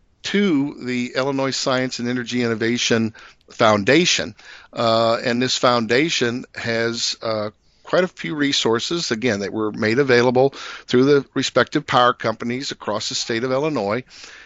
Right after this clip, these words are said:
And it's dedicated, again, to educating consumers. And again, educating them about what? Educating them about rate structure, how they can make choices,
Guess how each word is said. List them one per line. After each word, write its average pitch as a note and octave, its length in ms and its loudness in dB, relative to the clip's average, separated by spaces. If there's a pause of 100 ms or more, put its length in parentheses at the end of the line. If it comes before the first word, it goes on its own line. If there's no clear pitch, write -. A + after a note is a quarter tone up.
(200)
And C3+ 320 2
it's - 180 -6
dedicated, C3+ 720 2
again, D#3 540 -2
to C#3 300 -2
educating C3+ 540 -4
consumers. B2+ 760 -6
And G2+ 100 -10
again, G2 320 -4
educating A2 580 0
them B2+ 180 2
about B2+ 340 4
what? C#3 360 2 (340)
Educating A2 500 -2
them A2 100 0
about G#2+ 340 0
rate A2 240 -4
structure, E3 720 2
how G#2+ 220 2
they A2 100 0
can G#2+ 180 -4
make A2+ 180 -2
choices, D3 600 0